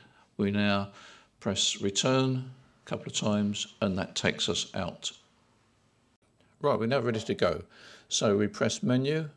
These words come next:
we go up to Kia, press Kia, and we're now ready to press M one where we stored our message. And this will enable us to test the system out, send a message to reverse beacon, ready to see what the results are.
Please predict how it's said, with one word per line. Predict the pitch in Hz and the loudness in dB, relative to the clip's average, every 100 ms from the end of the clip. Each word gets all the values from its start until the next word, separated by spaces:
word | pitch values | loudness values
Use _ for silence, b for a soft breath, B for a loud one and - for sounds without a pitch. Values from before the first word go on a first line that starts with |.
| - | -8
we | 117 | -6
go | - 110 90 | 0 2 0
up | - - | -2 -6
to | - 101 - | 0 0 -2
Kia, | - 131 139 | 0 2 2
press | 131 - 92 - | -2 -2 -2 -4
Kia, | - 131 139 139 - B B B - | -4 -2 -2 -4 -8 B B B 0
and | 113 110 | 2 2
we're | 117 | 2
now | 120 123 117 120 117 | 2 2 2 -2 0
ready | 110 - | 2 2
to | 107 | -2
press | - 113 104 - - 117 | -2 0 0 -2 -2 2
M | 110 104 | 4 4
one | 107 104 98 104 - | 2 0 -2 -6 -6
where | - 101 | 0 2
we | 95 | 2
stored | - - 104 110 - | -2 0 0 0 -4
our | 98 95 | -2 0
message. | 101 104 107 - - _ b b b b b b b | 0 0 -4 -8 -12 _ b b b b b b b
And | 123 120 | 4 4
this | 160 - - | 2 0 2
will | 123 113 | 4 4
enable | 113 117 101 104 | 4 2 2 0
us | 104 | 0
to | - 110 | -2 -2
test | - 120 - | 0 -2 0
the | 107 | -2
system | - 110 - 104 | 0 -2 0 0
out, | 104 104 - | 0 0 -2
send | - 175 135 | 0 0 2
a | 104 | 4
message | 104 - 117 104 - | 2 2 -2 -4 -8
to | - 104 | -6 0
reverse | 101 107 101 - | 2 4 2 2
beacon, | - 107 98 - 101 101 B B B B B | 4 4 4 0 -2 -2 B B B B B
ready | 113 107 101 | 4 4 2
to | - | -2
see | - - 95 | 0 2 2
what | 101 87 - - - b b b | 0 -4 -6 -10 -10 b b b
the | - 104 104 78 | -6 -4 -2 -2
results | 101 107 101 - - | 0 2 2 0 -4
are. | 80 71 | -4 -8